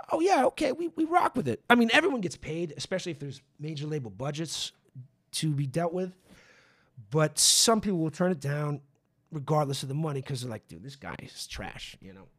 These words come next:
I can't, I, it's gonna ruin my rep if I do this. If I co-sign this by being on it, my association with it, am I gonna lose respect in the music industry?" Sometimes it doesn't matter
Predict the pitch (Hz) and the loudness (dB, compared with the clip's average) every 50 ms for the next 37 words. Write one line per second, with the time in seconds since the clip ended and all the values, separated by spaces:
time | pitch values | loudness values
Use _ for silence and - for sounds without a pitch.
0 | _ - 104 95 - - 143 151 - - 135 107 101 - _ - 135 143 139 139 | _ -20 -20 -20 -18 -16 -14 -12 -10 -8 -8 -8 -8 -12 _ -8 -8 -8 -8 -6
1 | - - 170 - - 220 202 160 147 147 165 175 170 156 160 202 233 262 262 233 | -4 -4 0 2 4 4 4 4 4 6 6 6 6 4 2 0 -2 0 0 -2
2 | 208 143 131 120 - - - - - 135 - - 127 131 120 120 139 110 90 82 | -2 -2 -4 -4 -6 -12 -10 -8 -6 -6 -4 -4 -6 -4 -2 -2 -2 -2 -4 -6
3 | - - - - - - 147 143 147 151 147 135 - - - 175 175 180 - - | -6 -6 -6 -8 -8 -6 -6 -4 -4 -4 -6 -6 -2 4 8 8 8 8 6 2
4 | 156 131 127 120 113 113 - - - 117 107 104 117 131 139 127 107 95 95 104 | -2 -4 -6 -6 -6 -6 -8 -8 -8 -8 -10 -6 -4 -4 -2 -2 -4 -4 -6 -6
5 | 110 - - 131 131 127 120 - - 175 170 147 - - 147 147 160 160 - 143 | -8 -8 -8 -10 -8 -8 -6 -2 0 2 2 2 2 2 2 2 2 2 0 -2
6 | 120 110 107 117 - _ _ _ _ _ _ _ _ _ _ - 139 131 139 151 | -4 -6 -8 -10 -12 _ _ _ _ _ _ _ _ _ _ -8 -4 -4 -2 0
7 | 170 180 165 156 143 131 123 123 123 120 113 - - - - - - - - 123 | 0 0 0 -2 -4 -4 -2 -2 -2 -2 -2 -4 -6 -6 -2 -2 -2 0 -2 -4
8 | 107 - - 104 113 110 104 107 107 101 101 101 - - 101 101 92 - - 65 | -8 -6 -4 -4 -2 0 0 0 0 -2 -4 -6 -6 -6 -6 -6 -6 -8 -10 -12
9 | - _ _ _ _ _ _ _ _ _ _ _ _ _ _ _ _ _ _ _ | -14 _ _ _ _ _ _ _ _ _ _ _ _ _ _ _ _ _ _ _
10 | _ _ _ _ _ _ _ _ _ _ _ _ _ _ _ _ _ _ _ _ | _ _ _ _ _ _ _ _ _ _ _ _ _ _ _ _ _ _ _ _
11 | _ _ _ _ _ _ _ _ _ _ _ _ _ _ _ _ _ _ - - | _ _ _ _ _ _ _ _ _ _ _ _ _ _ _ _ _ _ -20 -20
12 | _ _ - - - 226 220 - 208 185 180 156 139 - - 156 139 170 131 147 | _ _ -12 -6 -6 -4 -2 0 0 0 0 -2 -4 -8 -8 -6 -4 -4 -2 -2
13 | 151 143 135 110 92 87 | -4 -4 -4 -6 -8 -10